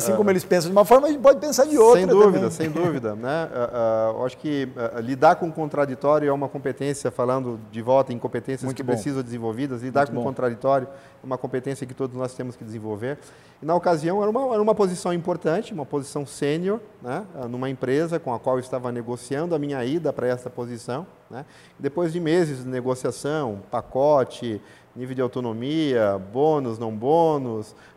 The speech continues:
Speaker 2: plano de carreira, é, tudo negociado.
Speaker 1: S-, seis meses durante esse processo?
Speaker 2: Seis meses durante esse processo de negociação, né? É, com várias entrevistas em todos os níveis ali da organização, inclusive com os próprios sócios.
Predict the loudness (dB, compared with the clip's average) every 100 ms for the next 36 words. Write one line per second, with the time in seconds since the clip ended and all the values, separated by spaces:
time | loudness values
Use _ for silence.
0 | _ 0 2 0 -2 0 0 2 2 4
1 | 4 4 4 2 -4 -16 -20 -4 0 0
2 | -2 -10 0 2 4 6 4 4 4 4
3 | 4 2 -2 -4 -10 -14 -12 -10 -12 -16
4 | _ 2 4 4 4 4 4 2 0 0
5 | -4 -4 0 0 0 4 6 6 2 0
6 | 0 0 -2 -2 -4 -6 -6 -2 -2 -2
7 | -6 -4 -4 -6 -6 -6 -6 -8 -14 -12
8 | -10 -10 -12 -20 -20 _ -6 0 0 0
9 | -4 0 4 6 4 0 -4 -4 -2 -2
10 | -2 -4 -4 -4 -6 -4 -4 -4 -8 -8
11 | -4 -2 -2 -2 -2 0 2 2 -2 -6
12 | -8 -8 -6 -6 -6 -6 -6 -8 -8 -10
13 | -2 -2 -2 -6 -2 0 0 -4 -20